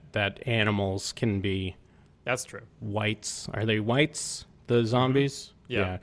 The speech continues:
Speaker 2: yeah.
Speaker 1: It was just kind of a reminder. But you're, you're, you're, you're, you're completely right. Uh, but yeah, it really was just, like, a quick refresher of, like, "Huh? You know, look at this. It's an animal with blue eyes. Isn't that a little weird?"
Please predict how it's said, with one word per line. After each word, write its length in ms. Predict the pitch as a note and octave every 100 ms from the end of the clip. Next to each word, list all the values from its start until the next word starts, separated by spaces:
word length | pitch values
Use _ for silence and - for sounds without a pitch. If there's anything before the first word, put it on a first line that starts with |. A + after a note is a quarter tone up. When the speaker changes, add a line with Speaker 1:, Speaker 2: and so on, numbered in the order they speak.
| A2
Speaker 2:
yeah. 140 | G2 G#2 -
Speaker 1:
It 100 | C#3
was 180 | C#3+
just 300 | D#3+ E3 -
kind 240 | - D#3 D3+
of 80 | C3
a 80 |
reminder. 840 | B2+ A#2 A2+ G#2+ A2 G#2+ G2+ G2+ G2+ - - - -
But 100 | D#3
you're, 140 | D3 C#3+
you're, 200 | D3 C#3 -
you're, 180 | C3 A#2+
you're, 340 | A#2 A2+ G#2
you're 200 | G#2 G#2
completely 440 | G2+ G#2 B2+ G#2+ G2
right. 360 | G#2+ F#2+ - - - - - -
Uh, 280 | - G#2+ G#2+
but 140 | G#2+ B2
yeah, 180 | A#2+
it 80 | G#2
really 280 | A#2+ C#3 C3+
was 200 | B2+ A#2+
just, 280 | - A#2+ -
like, 100 | A#2+
a 80 | G#2
quick 260 | - B2+
refresher 680 | A#2 G#2 - A2 A#2 - C3+
of, 80 | G#2+
like, 180 | G2 F2
"Huh? 580 | A2 G#2+ C3+ E3 F#3 C#3+
You 160 | G#2+
know, 440 | G#2+ A#2+ D#3 F#3 F3 -
look 180 | B2+ G#2+
at 160 | A2+
this. 580 | C#3+ E3 D#3 - - -
It's 140 | G2+ G2+
an 20 |
animal 320 | A#2 B2+ C3+
with 100 | C3
blue 300 | A#2 C#3 D#3
eyes. 500 | E3 F3 E3 D#3+ C#3+
Isn't 200 | C3+ B2
that 160 | C3+ C#3+
a 40 |
little 340 | D3+ D#3+ E3 E3+
weird?" 560 | E3+ F#3 G#3+ A#3+ B3